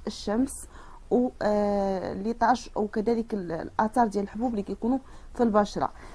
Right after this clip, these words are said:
هاد السيروم ممكن تستعملوه للعنق ديالكم الا عندكم مكمج، او لا البشره ديالكم الا عندكم فيها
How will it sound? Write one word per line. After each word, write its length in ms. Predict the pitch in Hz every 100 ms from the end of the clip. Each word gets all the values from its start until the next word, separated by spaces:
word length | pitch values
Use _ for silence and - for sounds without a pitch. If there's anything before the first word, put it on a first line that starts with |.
| -
هاد 120 | 233
السيروم 460 | 240 - 254 294 285
ممكن 280 | 254 - 226
تستعملوه 520 | - - 208 226 208
للعنق 400 | 202 233 226 175
ديالكم 420 | 196 208 208 247
الا 200 | 214 196
عندكم 400 | 180 185 - 202 - - -
مكمج، 580 | 190 190 285 254 233 233 -
او 140 | 214
لا 180 | 226 247 - - -
البشره 440 | 196 262 - 311
ديالكم 460 | 269 269 254 - 269
الا 200 | 240 226
عندكم 360 | 220 220 226
فيها 360 | 214 214 202 214